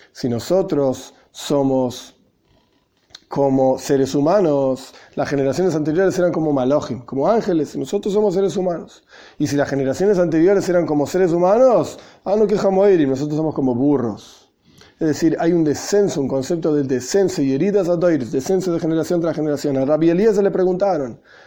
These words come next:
al respecto de la destrucción del Beis Hamikdash, del templo, el primer templo y el segundo templo, "¿qué generación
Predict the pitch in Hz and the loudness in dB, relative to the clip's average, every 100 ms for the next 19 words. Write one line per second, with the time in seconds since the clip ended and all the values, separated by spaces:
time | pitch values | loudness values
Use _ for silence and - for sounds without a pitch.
0 | - 139 139 - 190 190 190 175 160 151 | -4 -2 -2 -2 0 0 0 0 2 2
1 | 151 143 147 147 151 131 170 175 165 160 | 0 0 0 -2 -4 -2 2 2 2 2
2 | 156 135 156 165 165 160 - - - 135 | -2 0 0 0 0 -2 -4 -12 -8 -6
3 | 139 170 151 120 110 117 196 220 220 208 | 0 2 2 0 -4 -2 0 2 0 2
4 | 202 202 202 170 135 117 110 - 220 233 | 0 2 2 0 -2 -4 -4 -4 -2 0
5 | 185 147 - 185 190 143 131 | 0 -2 0 2 2 2 -2